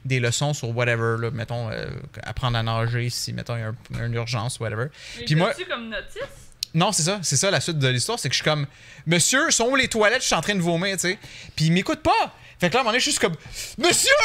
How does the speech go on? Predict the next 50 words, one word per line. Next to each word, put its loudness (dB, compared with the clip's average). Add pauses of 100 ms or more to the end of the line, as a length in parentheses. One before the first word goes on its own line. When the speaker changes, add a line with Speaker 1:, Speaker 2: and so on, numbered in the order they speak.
(320)
Speaker 1:
Puis 6 (560)
là, 4
je 0
continue 2
à 2
vomir 2
comme -2
sur 0
le 0
plancher. 0 (680)
Puis 0
il 0
me, 4
il 2
me 4
voit 4
vomir, 2
puis -2
il 2
est 0
comme, « -4 (140)
Oh -6
shit, 2
tu 4
vas 4
par 6 (100)
là, 6
les -2
toilettes ! » 4
Fait -4
que -4
là, 2
je -2
cours, 0
puis -4
je -4
continue 0
à 2
vomir. 0
J'ai 0
vomi 0
comme -6
trois -4
gros -4
jets, -2
là. -4
C'était -8
dégueulasse, -4
c'était -10
chunky, -6